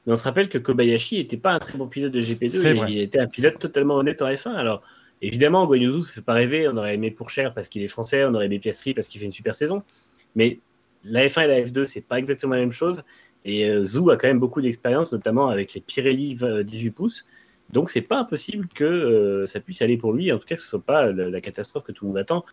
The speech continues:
Speaker 1: Et, euh, voilà, au moins lui laisser les bénéfices du doute. Après, s'il est pas bon, euh, Sauber, elle aura largement de quoi le remplacer dans la,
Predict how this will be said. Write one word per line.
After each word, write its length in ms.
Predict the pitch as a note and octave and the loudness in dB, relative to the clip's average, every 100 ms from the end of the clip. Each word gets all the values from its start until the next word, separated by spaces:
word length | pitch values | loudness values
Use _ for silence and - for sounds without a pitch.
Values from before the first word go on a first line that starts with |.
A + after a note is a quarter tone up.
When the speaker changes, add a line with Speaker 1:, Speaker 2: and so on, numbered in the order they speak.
| - - _ | -20 -20 _
Speaker 1:
Et, 260 | - F#2+ G2 | -2 0 0
euh, 340 | F#2+ F#2 F#2+ G#2+ - - | -2 -4 -6 -8 -10 0
voilà, 240 | C#3+ B2 | 2 4
au 60 | F#2+ | 6
moins 220 | A2+ C#3 | 6 8
lui 140 | B2 | 8
laisser 220 | A2+ A#2 C#3 | 6 4 2
les 60 | |
bénéfices 320 | A#2 A2+ A2+ | 0 0 -2
du 100 | B2 | -6
doute. 140 | F#3+ E3+ | -4 -2
Après, 180 | - A#2+ | -2 -4
s'il 160 | - | -4
est 60 | F#2+ | -4
pas 100 | G2 | -2
bon, 280 | A#2 D#3 A#2 | -2 0 0
euh, 160 | G2+ | -2
Sauber, 320 | F#2+ F#2 G#2 A#2+ | -6 -2 2 2
elle 60 | |
aura 300 | F#2+ F#2 F#2+ | 2 -2 -4
largement 440 | G2 A2 A2+ A#2 B2 | -4 -4 -2 0 0
de 60 | |
quoi 100 | B2 | 0
le 80 | A2+ | -4
remplacer 320 | G2+ G2+ F#2 | -6 -8 -6
dans 100 | A#2+ | -6
la, 60 | G2+ | -6